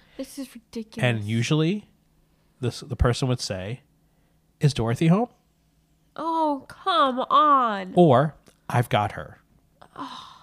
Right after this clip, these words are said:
Speaker 2: This would go on for four years.
Speaker 1: Four years? Wait, okay, when did they be, start being able to, like, track phone calls?
Speaker 2: Well,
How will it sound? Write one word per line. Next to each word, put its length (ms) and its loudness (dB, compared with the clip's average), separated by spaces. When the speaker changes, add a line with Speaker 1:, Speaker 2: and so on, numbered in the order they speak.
Speaker 2:
This 220 0
would 140 -4
go 160 4
on 460 -2
for 280 -10
four 880 0
years. 720 -8
Speaker 1:
Four 300 0
years? 880 0
Wait, 300 -4
okay, 220 -10
when 320 -6
did 120 -14
they 280 -6
be, 160 -6
start 300 -4
being 200 -6
able 160 -6
to, 100 -12
like, 240 -8
track 400 -4
phone 260 -8
calls? 520 -10
Speaker 2:
Well, 180 2